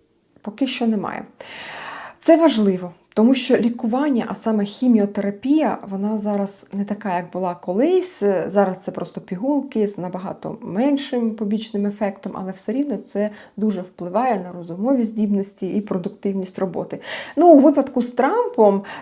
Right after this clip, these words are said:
там з деменцією змішається, ніхто різниці і не помітить,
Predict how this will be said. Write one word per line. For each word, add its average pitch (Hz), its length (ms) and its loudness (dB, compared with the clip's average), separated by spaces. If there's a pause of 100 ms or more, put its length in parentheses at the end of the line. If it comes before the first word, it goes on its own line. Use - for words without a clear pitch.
там 240 240 4
з 202 60 2
деменцією 226 640 4
змішається, 226 600 0
ніхто 202 300 0
різниці 214 460 0
і 214 40 2
не 214 100 2
помітить, 294 600 2